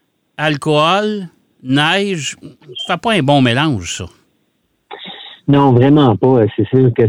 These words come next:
Speaker 2: c'est un mélange, euh, dangereux, si on peut dire. C'est certain que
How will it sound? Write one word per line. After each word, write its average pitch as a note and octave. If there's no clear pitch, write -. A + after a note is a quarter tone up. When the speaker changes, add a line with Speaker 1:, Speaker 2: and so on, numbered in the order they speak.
Speaker 2:
c'est G#2+
un G#2+
mélange, B2
euh, G#2+
dangereux, C#3
si -
on A#2
peut A2+
dire. B2+
C'est G#2
certain B2+
que A2